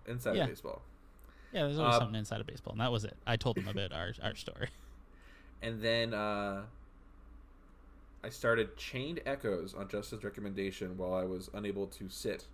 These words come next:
Speaker 1: <laughs> Um,
Speaker 2: <laughs>
Speaker 1: I'm really liking it. It's
Speaker 2: Good,
Speaker 1: a
Speaker 2: good.
Speaker 1: very simple R P G.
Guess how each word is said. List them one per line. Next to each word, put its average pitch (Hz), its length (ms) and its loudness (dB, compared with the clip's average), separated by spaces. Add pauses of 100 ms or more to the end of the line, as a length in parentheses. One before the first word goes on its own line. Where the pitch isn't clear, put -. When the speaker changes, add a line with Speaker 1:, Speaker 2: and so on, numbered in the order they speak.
(500)
Speaker 1:
<laughs> - 800 -8
Um, 104 600 4 (760)
Speaker 2:
<laughs> - 800 -18
Speaker 1:
I'm 147 340 0
really 117 260 0
liking 170 480 0
it. 110 240 -2 (400)
It's 247 160 -2
Speaker 2:
Good, 151 60 6
Speaker 1:
a 131 100 8
Speaker 2:
good. 117 40 -2
Speaker 1:
very 135 520 6
simple 151 540 0
R 135 180 4
P 190 180 -4
G. 107 540 -2